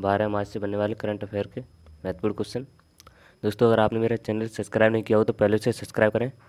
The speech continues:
वीडियो अच्छी लगती है तो उसे like करें और दोस्तों comment करना ना भूलें और comment करके ज़रूर बताएं वीडियो कैसी लगती है। चलिए दोस्तों, देखते हैं पहला question। पहला question है, हाल ही में दो हज़ार इक्कीस के लिए बीबीसी इस-, Indian Sport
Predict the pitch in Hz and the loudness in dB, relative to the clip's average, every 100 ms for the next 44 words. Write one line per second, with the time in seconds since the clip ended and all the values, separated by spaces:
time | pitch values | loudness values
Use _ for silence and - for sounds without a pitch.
0 | 101 107 110 - 113 107 113 110 110 113 | 0 4 4 4 0 0 0 2 2 4
1 | 107 104 113 127 - - - _ 101 104 | 4 4 -2 -6 -8 -20 -20 _ 0 0
2 | 104 131 117 113 - 110 110 101 98 120 | 2 0 0 0 0 -2 0 -2 -2 -4
3 | 139 _ _ _ _ _ _ _ - 101 | -8 _ _ _ _ _ _ _ -6 0
4 | 104 104 110 110 120 113 110 110 107 127 | 2 2 -2 -2 -2 -2 0 0 0 -2
5 | 117 110 123 113 98 101 - 87 85 - | -2 -2 -2 -2 -2 -4 -4 -8 -8 -12
6 | - _ _ - - _ 107 110 113 113 | -20 _ _ -20 -20 _ -4 -2 0 0
7 | - 110 107 107 110 123 107 107 110 - | 0 2 2 2 0 2 2 2 -2 -6
8 | 135 - _ - 107 101 107 107 120 113 | -12 -12 _ -8 -2 0 -2 -4 -4 -4
9 | 127 139 _ _ - _ - - - - | -4 -8 _ _ -20 _ -20 -20 -20 -18
10 | - 107 110 104 110 117 160 - _ 110 | -2 0 0 -2 -2 -2 -6 -10 _ 2
11 | 110 110 107 107 117 113 107 107 101 107 | 6 6 4 0 -4 -2 0 0 2 0
12 | 107 - 107 - - - 107 107 120 110 | 0 0 -2 -4 -14 -6 -4 0 0 0
13 | 95 - 107 101 | -2 2 2 2